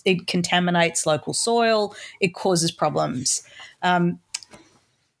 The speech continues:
if you put cows into a big cow shed. You also get the problems that, you know, the poor old cows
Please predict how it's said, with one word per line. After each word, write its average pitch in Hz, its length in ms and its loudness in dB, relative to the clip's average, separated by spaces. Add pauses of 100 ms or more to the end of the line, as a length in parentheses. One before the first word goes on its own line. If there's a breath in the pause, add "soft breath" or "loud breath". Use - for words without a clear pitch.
(200)
if 277 280 2
you 247 220 2
put 208 340 -4
cows 180 540 2
into 170 800 2
a 160 140 4
big 151 360 0 (280)
cow 156 260 2
shed. 233 480 2 (460 loud breath)
You 185 140 0
also 285 340 2
get 202 140 0
the 175 80 -6
problems 170 580 0
that, 165 380 2 (100)
you 208 100 -4
know, 175 140 4
the 180 80 0
poor 190 240 0
old 170 160 0
cows 165 600 2